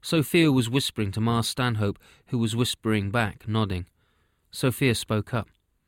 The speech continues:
It seems we should let the king and queen know that their daughters are in capable hands, said the elf leader.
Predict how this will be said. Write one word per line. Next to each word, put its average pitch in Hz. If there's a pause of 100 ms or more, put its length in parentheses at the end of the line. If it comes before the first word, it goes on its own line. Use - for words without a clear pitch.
(480)
It 381
seems 427
we 403
should 392
let 392
the 339
king 359
and 311
queen 349
know 359
that 311
their 294
daughters 277
are 262
in 269
capable 302
hands, 339
said -
the 98
elf 95
leader. 98